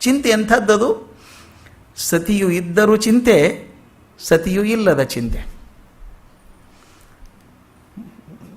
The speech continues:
ಮಗನಿಗೆ ಮದುವೆ ಆಗಿಲ್ಲ, ಹುಡುಗಿ ಸಿಕ್ಕಿಲ್ಲ, ಹುಡುಗಿ ಸಿಕ್ಕಿಲ್ಲ ಅಂತ ಚಿಂತೆ.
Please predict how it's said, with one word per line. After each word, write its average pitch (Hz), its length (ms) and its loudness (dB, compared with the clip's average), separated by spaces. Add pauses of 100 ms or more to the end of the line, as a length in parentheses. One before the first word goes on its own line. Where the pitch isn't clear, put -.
(160)
ಮಗನಿಗೆ 151 720 -4
ಮದುವೆ 151 240 -4
ಆಗಿಲ್ಲ, 131 320 -4 (1600)
ಹುಡುಗಿ 226 260 0
ಸಿಕ್ಕಿಲ್ಲ, 175 420 -2
ಹುಡುಗಿ 160 300 -2
ಸಿಕ್ಕಿಲ್ಲ 147 380 -4
ಅಂತ 151 200 -6
ಚಿಂತೆ. 123 380 -8